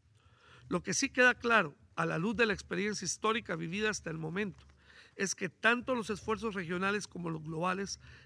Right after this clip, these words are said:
deben enfilarse a reconocer que la superación de los conflictos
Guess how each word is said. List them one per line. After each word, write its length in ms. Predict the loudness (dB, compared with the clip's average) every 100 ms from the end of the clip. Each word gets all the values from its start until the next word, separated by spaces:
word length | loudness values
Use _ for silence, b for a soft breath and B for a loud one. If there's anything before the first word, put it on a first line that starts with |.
| B
deben 480 | -2 4 6 4 2
enfilarse 640 | 0 -2 0 2 2 0
a 20 |
reconocer 640 | -4 -4 -4 -6 -4 -6 -6
que 140 | -6
la 100 | -6
superación 540 | -6 -10 -10 -8 -6
de 80 | -6
los 160 | -6 -8
conflictos 680 | -12 -12 -12 -10 -8 -8